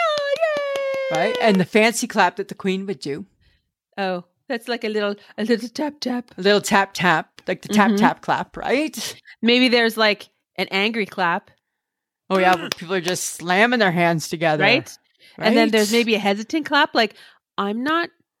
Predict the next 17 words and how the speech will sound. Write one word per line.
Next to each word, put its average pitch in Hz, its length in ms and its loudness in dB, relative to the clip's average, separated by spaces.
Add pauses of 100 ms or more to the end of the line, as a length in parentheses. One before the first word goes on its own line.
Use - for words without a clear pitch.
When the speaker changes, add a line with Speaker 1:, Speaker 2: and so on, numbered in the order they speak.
(120)
Speaker 1:
like, 190 360 -6
I'm 190 200 -8
not, 190 260 -8
Speaker 2:
Not - 160 -8
sure 196 520 2
Speaker 1:
I'm 185 40 0
not 190 140 -2
Speaker 2:
if 180 80 -6
I 185 120 4
Speaker 1:
sure." 196 140 0
Speaker 2:
should 226 160 0
be 190 140 2
clapping 202 580 0
or 208 140 0
not. 233 880 0 (440)
I'm 165 220 -6
not 202 400 4